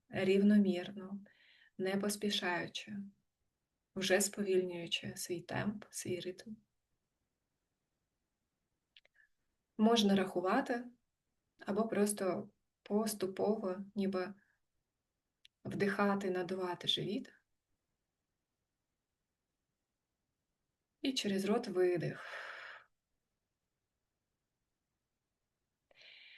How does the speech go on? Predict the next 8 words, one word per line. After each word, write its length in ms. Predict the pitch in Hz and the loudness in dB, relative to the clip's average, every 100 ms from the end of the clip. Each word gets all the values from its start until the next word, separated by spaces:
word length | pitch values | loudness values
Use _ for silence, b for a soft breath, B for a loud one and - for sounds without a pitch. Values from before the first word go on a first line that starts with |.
| B B _ | B B _
І 180 | 208 208 | 6 6
з 80 | 208 | 6
черговим 440 | 214 208 262 220 | 2 6 6 8
видихом 680 | 226 269 254 190 185 196 - _ _ _ _ _ _ _ _ _ _ _ _ _ 208 | 6 4 0 -4 -8 -10 -14 _ _ _ _ _ _ _ _ _ _ _ _ _ 4
візьміть 280 | 208 285 | 4 4
всередині 520 | - 214 202 196 190 190 | 2 4 4 4 0 -2
себе 300 | - 190 180 | 0 0 0
намір. 500 | 190 240 202 196 | 0 0 -2 -4